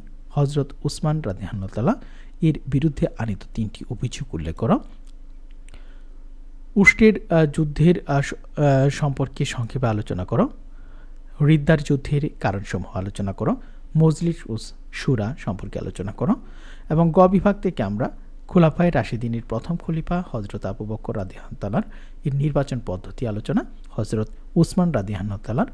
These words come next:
হত্যার কারণ ও ফলাফল আলোচনা, হযরত আবু বকর রাদিয়াল্লাহু তাআলাকে ইসলামের ত্রাণকর্তা বলা হয় কেন আলোচনা করো, হযরত আদি রাদিয়াল্লাহু তাআলা এবং মুয়াবিয়া রাদিয়াল্লাহু তাআলার মধ্যে সংঘটিত সংঘর্ষের কারণ ও ফলাফল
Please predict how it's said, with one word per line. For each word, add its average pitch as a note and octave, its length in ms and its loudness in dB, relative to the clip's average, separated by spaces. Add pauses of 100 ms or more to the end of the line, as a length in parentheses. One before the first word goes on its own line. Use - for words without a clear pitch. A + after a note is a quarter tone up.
(280)
হত্যার - 380 -2
কারণ - 300 -4
ও G2 60 -6
ফলাফল G#2+ 500 -4
আলোচনা, A#2+ 400 -2 (220)
হযরত B2+ 400 0
আবু G#2 180 -2
বকর G#2+ 360 -4 (280)
রাদিয়াল্লাহু G2+ 440 -4
তাআলাকে A#2 400 -4 (280)
ইসলামের E3+ 480 0
ত্রাণকর্তা G2 440 -6
বলা F#2 180 -6
হয় F#2 160 -8
কেন F#2+ 180 -4
আলোচনা F#2+ 400 -4
করো, A#2+ 240 0 (380)
হযরত D#3+ 480 0
আদি A#2+ 340 -2 (840)
রাদিয়াল্লাহু C3 480 2
তাআলা D3 240 2 (260)
এবং C3 260 0 (200)
মুয়াবিয়া F3 560 8
রাদিয়াল্লাহু G#2+ 460 -4
তাআলার A2+ 240 0 (280)
মধ্যে G#2+ 260 -4
সংঘটিত C3 560 -2
সংঘর্ষের G#2+ 640 -4 (380)
কারণ D#3+ 320 2
ও A2+ 120 -2
ফলাফল - 420 -4